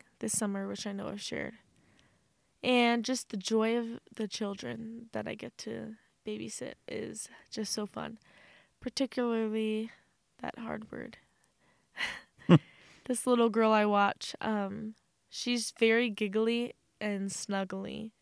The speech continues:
Speaker 1: and it's so cute.
Speaker 2: <laughs>
Speaker 1: And it's so beautiful to be able to look at her and just be, like, in, in awe of her innocence and her pure joy. Um,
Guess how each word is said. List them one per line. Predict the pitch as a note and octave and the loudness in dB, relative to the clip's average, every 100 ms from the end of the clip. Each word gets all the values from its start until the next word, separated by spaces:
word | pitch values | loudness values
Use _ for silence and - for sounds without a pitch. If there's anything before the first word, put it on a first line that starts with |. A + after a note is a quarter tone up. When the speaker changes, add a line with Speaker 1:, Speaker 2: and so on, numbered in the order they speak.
| - | -6
Speaker 1:
and | G#3 | -4
it's | G3+ - | -2 -2
so | G#3 G3 - | -2 -4 -6
cute. | - G#3 G#3+ - - - | -4 -2 -2 -6 0 4
Speaker 2:
<laughs> | G2+ - C3+ A2+ - D3 - - - - | 4 6 6 6 6 2 4 0 0 4
Speaker 1:
And | A#3 A3+ G#3+ G#3+ G#3 G#3 - | 6 6 6 4 4 0 -2
it's | - A3 | -4 0
so | - A3+ | 4 4
beautiful | A3 A3 G#3+ A3+ | 4 2 2 2
to | G#3 | 2
be | G#3+ | 2
able | G3+ | 2
to | G3+ | 0
look | G3 G3+ | -2 -2
at | G#3 | -2
her | G#3+ | 0
and | G3+ | 0
just | G3+ G3+ | -2 -4
be, | - G3+ | -2 -2
like, | G3 D2 D2+ - - _ _ - | -2 -4 -4 -6 -16 _ _ -6
in, | A3 G#3+ - _ - | -4 -4 -8 _ -2
in | A3+ G#3+ - | 0 2 4
awe | G#3 G#3 G#3+ | 6 6 4
of | - | 2
her | A3+ - | -2 0
innocence | G#3 G#3+ - G3+ F#3+ | 0 0 0 -2 -4
and | - G3+ | -6 -4
her | G3 F#3+ G3 _ | -4 -6 -8 _
pure | - - A#3+ A3+ A3 G#3 G3 A3+ _ _ | -16 -8 0 2 2 0 -4 -10 _ _
joy. | - G#3 A2+ G#3+ - - - - _ _ - | -6 -4 -4 -6 -10 -20 -20 -20 _ _ -6
Um, | G2+ F#2+ - G#3+ | -4 -4 -8 -12